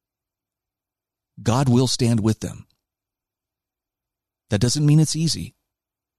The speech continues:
Many of the Bundy family members sat in jail, sat in prison, frankly, for two years, waiting for their trials to play out. But when they were freed, to them it was absolutely a matter of faith. It was their faith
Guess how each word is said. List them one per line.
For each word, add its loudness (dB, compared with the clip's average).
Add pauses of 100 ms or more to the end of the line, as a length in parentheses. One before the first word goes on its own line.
(120)
Many 4
of 2
the 2
Bundy 2
family 0
members 0
sat 0
in 4
jail, 0
sat -2
in 2
prison, 0 (460)
frankly, -4
for -6
two -2
years, -2 (680)
waiting 2
for 0
their 2
trials -2
to -10
play -2
out. -16 (2000)
But -2
when 2
they 4
were 2
freed, -4 (1400)
to 0
them 4
it 0
was -2
absolutely 0
a 4
matter 2
of 0
faith. -4
It -2
was -2
their 0
faith -4